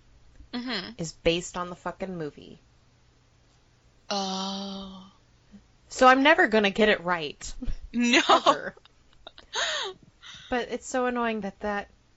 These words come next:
Speaker 2: trivia game is based on the fucking movie. It would be so much cooler if it was based on the book.
Speaker 1: That would
Speaker 2: Someone
Speaker 1: be
Speaker 2: make
Speaker 1: much
Speaker 2: that.
Speaker 1: cooler. Yeah.
Speaker 2: Please, please make a trivia game based on the book information. Fuck the movie.
Speaker 1: Yeah.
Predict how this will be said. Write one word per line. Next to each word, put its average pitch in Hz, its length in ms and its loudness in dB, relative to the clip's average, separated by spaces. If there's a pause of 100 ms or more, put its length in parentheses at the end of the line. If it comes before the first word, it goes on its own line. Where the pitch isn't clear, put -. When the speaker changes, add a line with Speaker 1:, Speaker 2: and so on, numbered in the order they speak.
(500)
Speaker 2:
trivia 214 400 -2
game 165 460 -12
is 170 100 -20
based 175 380 -12
on 165 100 -14
the - 80 -20
fucking 165 320 -16
movie. 156 400 -14
It 180 80 -8
would 185 140 -10
be 202 80 -8
so 214 200 -12
much 202 220 -12
cooler 185 300 -8
if 170 100 -16
it 143 80 -8
was 160 140 -14
based 160 300 -12
on 160 120 -14
the 151 60 -14
book. - 340 -16 (520)
Speaker 1:
That 196 120 4
would 151 40 0
Speaker 2:
Someone 254 160 -2
Speaker 1:
be 226 40 -2
Speaker 2:
make 196 100 -2
Speaker 1:
much - 160 -4
Speaker 2:
that. 156 60 -8 (140)
Speaker 1:
cooler. 208 120 -14 (720)
Yeah. 185 320 4
Speaker 2:
Please, - 140 -8 (440)
please 330 300 -8
make 233 340 -6
a 190 60 -6
trivia 214 420 -6
game 156 240 -14
based 214 400 -8
on 214 160 -6
the 175 60 -10
book 254 320 -6 (140)
information. 214 720 -8
Fuck 214 280 -8
the 202 80 -8
movie. 185 400 -10 (720)
Speaker 1:
Yeah. 202 340 4